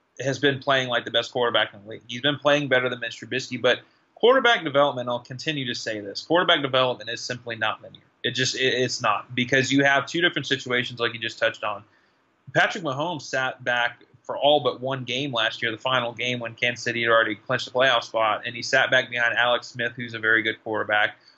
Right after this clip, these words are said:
with Matt Nagy as his, as his offensive coordinator, with Andy Reid, with all the good offensive minds that they have there. And then he comes out this year and he knows the offense. He's got all these position players around him, uh, that are, that are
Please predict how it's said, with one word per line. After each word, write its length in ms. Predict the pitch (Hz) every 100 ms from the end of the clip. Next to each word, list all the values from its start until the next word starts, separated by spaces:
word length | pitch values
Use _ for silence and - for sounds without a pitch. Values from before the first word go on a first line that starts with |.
| _ 120
with 380 | 131 143 - -
Matt 260 | 131 131 131
Nagy 500 | 127 120 123 123 113
as 320 | 120 117 -
his, 680 | 135 120 117 110 - - -
as 200 | 123 120
his 100 | 123
offensive 500 | 120 123 127 120 -
coordinator, 380 | 120 120 117 120
with 220 | 135 139
Andy 340 | 127 127 123 113
Reid, 300 | 117 120 117
with 140 | 117
all 180 | 120 156
the 80 | 147
good 160 | 131
offensive 380 | 127 123 117 117
minds 260 | 113 120 113
that 100 | 107
they 160 | 117 110
have 160 | 110 107 107
there. 280 | 110 107 - - _ _ -
And 80 |
then 80 | 143
he 80 | 139
comes 180 | 160 135
out 160 | 127
this 280 | 131 127 -
year 160 | 123 120
and 100 | 117
he 60 | 117
knows 340 | 120 143 120
the 140 | 120 120
offense. 540 | 120 - 117 113 -
He's 140 | 113
got 200 | 110 107
all 280 | 110 143 151
these 240 | 143 143 -
position 420 | 131 127 131 127
players 260 | 127 123
around 360 | 120 120 117 117
him, 140 | 113 113 -
uh, 220 | 113 104 107
that 160 | 113
are, 240 | 107 107 107
that 160 | 110
are 180 | 104 101